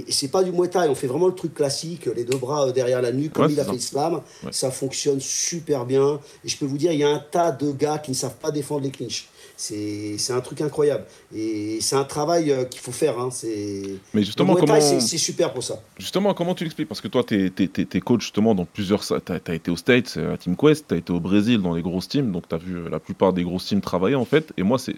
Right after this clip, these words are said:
Speaker 2: c'est, ça fait, ça fait plus de vingt ans maintenant que je regarde du M M A, j'ai regardé le Pride, j'ai vu Anderson Silva, euh, trimballer, euh, Rich Franklin comme ça, avec, euh, juste avec, euh, la bonne prise en pam, en, en corps à corps, en Muay Thai. Ça, il,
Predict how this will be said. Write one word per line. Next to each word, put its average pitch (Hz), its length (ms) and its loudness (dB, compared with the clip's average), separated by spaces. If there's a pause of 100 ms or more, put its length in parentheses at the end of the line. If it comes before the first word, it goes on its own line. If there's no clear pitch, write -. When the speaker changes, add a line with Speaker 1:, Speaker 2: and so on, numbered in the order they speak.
Speaker 2:
c'est, - 160 -10
ça - 180 -14
fait, 80 220 -16
ça - 140 -18
fait - 220 -16 (480)
plus - 120 -10
de 85 80 -4
vingt 92 180 2
ans 107 60 2
maintenant 92 220 2
que 87 40 -8
je 82 60 -10
regarde 82 180 -4
du 85 80 -6
M 73 80 -4
M 101 80 0
A, 156 100 4
j'ai - 80 -4
regardé 80 240 -6
le 82 80 -8
Pride, 147 260 6 (300)
j'ai 104 120 0
vu 92 60 2
Anderson 98 420 4
Silva, 104 400 4
euh, 90 40 2
trimballer, 101 520 4
euh, 90 240 4
Rich 87 180 -4
Franklin 98 420 0
comme 90 160 0
ça, 98 200 2
avec, 85 240 -4
euh, 78 200 -4 (380)
juste 127 240 0
avec, 113 320 8
euh, 101 380 6
la 98 100 4
bonne 107 240 8
prise 104 260 2
en 90 100 2
pam, 156 260 4
en, 78 380 -6
en 85 60 -4
corps 82 220 -6
à 82 60 -4
corps, 101 140 -4
en 90 100 -2
Muay 85 140 -4
Thai. 151 180 2 (500)
Ça, - 200 2 (200)
il, 92 140 2